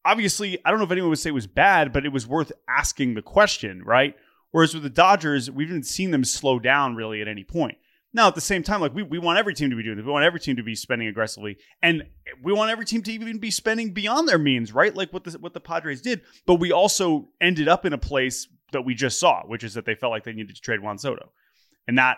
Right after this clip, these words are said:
is probably not a situation <laughs> we're gonna, now I could be wrong, right? But we've seen even the richest teams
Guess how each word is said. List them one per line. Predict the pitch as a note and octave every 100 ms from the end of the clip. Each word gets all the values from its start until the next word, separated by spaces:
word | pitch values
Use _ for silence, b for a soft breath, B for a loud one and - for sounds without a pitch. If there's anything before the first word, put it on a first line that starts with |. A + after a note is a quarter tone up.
| -
is | B2+ -
probably | _ C3+ A#2+ A2+
not | A2 A#2+ B2+
a | A#2+
situation | B2 - A#2+ - - - B2+ A2 b
<laughs> | b -
we're | B2
gonna, | B2 B2+
now | B2+
I | B2+
could | E3
be | B2
wrong, | C3 D#3+ A2
right? | A2+ D#3 -
But | A2 A#2+
we've | A2+ B2+
seen | - D3+ C3+
even | C3 A#2+
the | A2+
richest | E3+ D3+ -
teams | B2+ A2 G#2